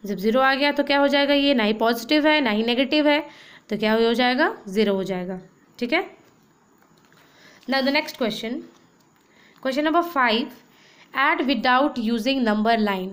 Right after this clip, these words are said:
ऐड करना है without using number line। Questions are, माइनस फ़ाइव प्लस माइनस फ़ाइव। Question number five, sub question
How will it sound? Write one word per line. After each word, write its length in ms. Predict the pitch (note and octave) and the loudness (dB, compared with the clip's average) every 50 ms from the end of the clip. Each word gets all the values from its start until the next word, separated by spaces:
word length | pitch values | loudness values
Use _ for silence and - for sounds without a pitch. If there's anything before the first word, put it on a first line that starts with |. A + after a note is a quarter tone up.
| G#3+ A3 | -8 -4
ऐड 220 | A3 A3+ A3 B3 | -4 -2 -2 0
करना 220 | B3+ B3 B3 B3 B3+ | -2 -2 0 0 0
है 140 | C4 C#4 D#4 F#4 G#4+ - | 0 0 0 -2 -2 -4
without 420 | A#3 G#3+ G#3+ A3+ A3 A#3 A#3+ A#3+ | -2 -2 0 2 2 2 0 0
using 320 | B3 B3+ B3 C4+ E4+ G4 G4 C#4 A3 | 0 0 2 2 2 0 0 -2 -2
number 240 | A3+ A3+ A3 G#3+ G#3 G3+ | -2 0 0 0 0 0
line। 240 | G3 F3+ E3+ F3+ F3+ - - _ _ _ _ _ _ _ _ _ _ _ - - - - _ _ - | 0 -2 -4 -8 -12 -16 -20 _ _ _ _ _ _ _ _ _ _ _ -20 -20 -20 -20 _ _ -8
Questions 360 | A#3 A#3 A#3 C#4 D4+ D4 D4+ | -6 -4 -2 -2 -2 0 0
are, 180 | D#4+ D#4+ F4 F#4+ - - - - - _ - - - _ _ - - _ _ _ _ _ _ _ - - - - - - - - - - - - - - - - - - - - - - - - - - - - - - - - - - - - - - _ - _ - - - _ _ _ _ _ _ _ A3 | 2 2 2 0 -2 -8 -16 -20 -20 _ -20 -20 -20 _ _ -20 -20 _ _ _ _ _ _ _ -18 -16 -16 -16 -16 -18 -20 -20 -20 -20 -20 -20 -20 -20 -20 -20 -20 -20 -20 -18 -18 -18 -20 -20 -20 -20 -20 -20 -20 -20 -20 -20 -20 -20 -20 -20 -20 -20 _ -20 _ -20 -20 -20 _ _ _ _ _ _ _ -2
माइनस 420 | A#3 A#3 B3 C4 D#4 E4 E4 - | 0 0 2 2 2 0 0 0
फ़ाइव 360 | - D#4+ D#4 D#4+ E4 F#4 G4 - - - - _ | 0 0 2 2 0 -2 -4 -6 -12 -20 -14 _
प्लस 360 | - A#3+ A#3 B3 C#4 D4+ - - - - _ _ _ - | -2 0 0 0 0 -2 -6 -12 -18 -20 _ _ _ -6
माइनस 400 | G#3+ G#3+ A3 G#3+ A#3+ B3+ B3 - - | -2 -2 -2 -2 -2 -4 -6 -6 -6
फ़ाइव। 240 | A#3 G3 F3 F3 F3+ - - - _ _ _ _ _ _ _ _ _ _ _ _ _ _ _ _ _ _ _ _ _ _ _ - | -4 -4 -4 -6 -10 -16 -20 -20 _ _ _ _ _ _ _ _ _ _ _ _ _ _ _ _ _ _ _ _ _ _ _ -8
Question 320 | A#3 A3 A3 A#3 B3 A#3+ | -6 -6 -4 -2 -2 -2
number 180 | A#3 A3 A3 A3 | -2 -4 -6 -4
five, 340 | - B3 A#3+ B3 C#4 D#4+ E4+ E4+ | -2 0 0 2 0 0 -2 -4
sub 260 | - - A#3 A3 - | -4 -6 -6 -6 -4
question 400 | - A3+ G#3+ G#3+ - C#4 D4+ F4 | -4 -4 -4 -4 -2 -2 -2 -2